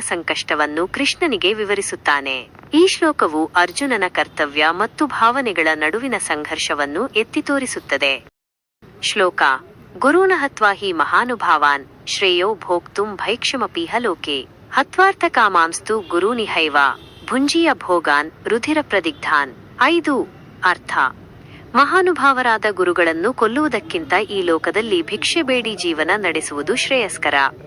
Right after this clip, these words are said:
ಗುರುಗಳನ್ನು ಕೊಂದರೆ ಸಂಪತ್ತು ಮತ್ತು ಭೋಗಗಳನ್ನು ರಕ್ತಸಿಕ್ತವಾದವುಗಳನ್ನಾಗಿ ಅನುಭವಿಸಬೇಕಾಗುತ್ತದೆ. ವಿವರಣೆ:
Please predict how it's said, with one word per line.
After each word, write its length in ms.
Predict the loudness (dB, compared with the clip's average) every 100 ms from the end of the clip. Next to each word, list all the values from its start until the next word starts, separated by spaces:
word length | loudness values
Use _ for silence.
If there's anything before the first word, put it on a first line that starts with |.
| -14 2
ಗುರುಗಳನ್ನು 580 | 4 6 4 4 2 0
ಕೊಂದರೆ 400 | 0 0 0 0 -2 0
ಸಂಪತ್ತು 440 | 0 0 -2 -2 -2
ಮತ್ತು 260 | 0 -2
ಭೋಗಗಳನ್ನು 680 | -2 0 2 2 0 0 0 0
ರಕ್ತಸಿಕ್ತವಾದವುಗಳನ್ನಾಗಿ 1500 | 0 -2 -4 -4 -2 0 2 2 0 0 0 0 0 0 -2 -2
ಅನುಭವಿಸಬೇಕಾಗುತ್ತದೆ. 1200 | -2 -2 -4 -6 -4 0 0 0 0 -2 -4 -2 -2 -6 -18 -20 -6
ವಿವರಣೆ: 500 | -2 0 0 0 -4